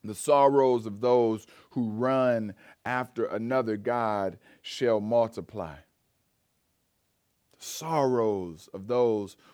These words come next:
who run after another god shall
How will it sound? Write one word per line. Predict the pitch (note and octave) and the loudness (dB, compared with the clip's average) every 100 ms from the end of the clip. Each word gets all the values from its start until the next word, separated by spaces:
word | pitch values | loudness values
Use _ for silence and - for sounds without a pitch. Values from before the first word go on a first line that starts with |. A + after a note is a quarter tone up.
| _ | _
who | C3 A2+ | -4 -2
run | A#2 C3 C3+ A#2 A2 - | 0 0 0 -2 -4 -6
after | B2 C3 A#2+ A2+ | -2 -2 -4 -4
another | G2 G2 A2+ B2+ A2+ G2+ | -4 -4 -4 -2 -2 -4
god | G2 A#2+ A#2 G2+ F2 | -2 0 2 0 -4
shall | - - B2 A2+ G#2+ F#2+ F#2 | -10 -8 0 0 2 -2 -4